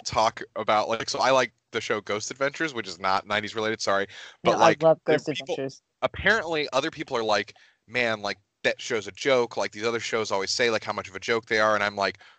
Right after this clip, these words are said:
Speaker 1: "Cool, like, the other shows are hot garbage." Like, I, I've never really, I've only tried, like, trying to watch something. I'm like, "I, it doesn't hold my attention for five seconds." So I'm assuming there probably are a lot of, like, other psychics who are like, "Miss Cleo gives us a bad name, yo." <laughs>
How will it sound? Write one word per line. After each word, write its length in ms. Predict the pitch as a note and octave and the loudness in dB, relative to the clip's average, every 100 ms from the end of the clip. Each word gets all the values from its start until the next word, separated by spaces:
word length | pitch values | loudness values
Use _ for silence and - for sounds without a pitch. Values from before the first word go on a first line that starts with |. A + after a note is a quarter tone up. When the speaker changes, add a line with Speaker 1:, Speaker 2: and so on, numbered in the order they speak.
| _ | _
Speaker 1:
"Cool, 340 | - C3+ A2+ | -4 0 2
like, 220 | G#2+ G#2 - | 2 0 0
the 100 | A2+ | -2
other 160 | A2+ | 0
shows 280 | G#2+ A2+ G#2+ | 0 -2 0
are 80 | G2+ | 0
hot 220 | G2+ F#2+ | 0 0
garbage." 500 | - G#2 G2 G2 - | 0 0 0 -2 -2
Like, 120 | G#2 | -2
I, 120 | F#2+ G#2 - | -2 -2 -2
I've 200 | G2+ F#2 | -4 -4
never 500 | G#2+ G#2 G2+ G2 F#2 - _ _ | -2 0 0 -4 -6 -12 _ _
really, 240 | A2 G2+ | -4 -2
I've 140 | F#2+ G#2+ | 0 0
only 140 | A#2 | -4
tried, 320 | - A2 G#2+ | 0 2 2
like, 160 | G2+ G2 _ - | 2 -2 _ -10
trying 240 | G#2+ A2 | -6 -4
to 60 | A#2 | -2
watch 180 | B2 - | -2 -4
something. 200 | B2 B2 | -8 -6
I'm 140 | G2 | -4
like, 160 | G2 G2 | -4 -4
"I, 80 | G2+ A2 | -8 -6
it 100 | G#2+ | -4
doesn't 180 | G2+ | -4
hold 120 | G#2 G#2 | -4 -6
my 80 | |
attention 320 | F#2+ G#2+ - F#2+ | -4 -6 -10 -16
for 60 | |
five 280 | F#2+ G2+ F#2+ | -6 -2 -2
seconds." 460 | - G#2 A2 G#2+ - - - - | -2 -4 -4 -8 -14 -18 -20 -10
So 120 | - | 0
I'm 120 | B2 | 2
assuming 440 | D3 - F#3+ A#3 A#3+ | 4 4 2 0 -2
there 160 | F#3+ | 0
probably 500 | D3+ C#3+ C3+ C#3+ D3+ | 2 4 4 2 0
are 100 | C#3 | 0
a 60 | A#2+ | 0
lot 220 | A#2 A#2 | 0 -2
of, 120 | B2 | -2
like, 160 | A#2 A#2 | -2 -4
other 260 | G#2+ G#2+ A2+ | -4 -4 -4
psychics 400 | - A#2 A2 - | -2 -2 -2 -8
who 100 | A2 | -6
are 60 | G#2 | -2
like, 220 | G2 G2 _ _ - - - _ | 0 -2 _ _ -20 -20 -20 _
"Miss 120 | G#2+ | -12
Cleo 240 | - A#2 G#2+ | -4 -4 -2
gives 200 | G2 F2 | -4 -4
us 120 | - | -8
a 40 | |
bad 300 | - G2 F#2 | -2 -2 -2
name, 240 | G2 F#2+ F#2+ | -4 -8 -6
yo." 220 | G2 G2+ | -4 -4
<laughs> 60 | - | -6